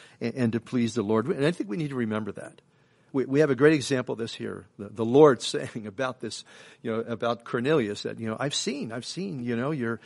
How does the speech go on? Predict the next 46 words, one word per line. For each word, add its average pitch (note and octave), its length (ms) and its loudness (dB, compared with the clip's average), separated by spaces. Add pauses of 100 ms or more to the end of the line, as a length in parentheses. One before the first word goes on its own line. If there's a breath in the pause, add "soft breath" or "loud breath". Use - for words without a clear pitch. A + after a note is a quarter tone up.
(300 loud breath)
I've A2+ 160 -8
seen C3+ 560 -6
the A#2+ 80 -4
good C3+ 300 -6
deeds. D3+ 320 -8
I've A2 120 -4
se-, - 160 -6
I've B2+ 140 -4
heard D#3 260 -6
your D#3 120 -6
prayers." D3+ 800 -4 (500 soft breath)
Um, G2 540 -6 (800)
and C3+ 100 4
so D#3+ 100 12
he D#3+ 60 12
says, D3+ 220 8
"Send G3+ 260 6
men E3 120 6
to C3+ 100 4
Joppa C3+ 340 6
and A#2 100 2
send G3+ 280 4
for F3+ 100 4
Simon, A#2+ 540 0 (440 soft breath)
uh, A2 180 4
whose C#3 200 4
name C#3+ 160 6
is D3 140 2
Peter." A2+ 360 -2 (880 soft breath)
And, A#2+ 260 4
and B2+ 160 4
it C#3+ 120 4
tells F3+ 240 6
verse, C#3 260 4
basically B2+ 600 0
in A2+ 60 2
verse A#2+ 220 0
six, - 240 -4
"He G#3 180 2
will A3+ 200 8
tell D#3+ 260 8
you C#3+ 220 6
what B2+ 280 4
you A#2+ 120 4
must A2+ 300 0
do." G#2 280 -2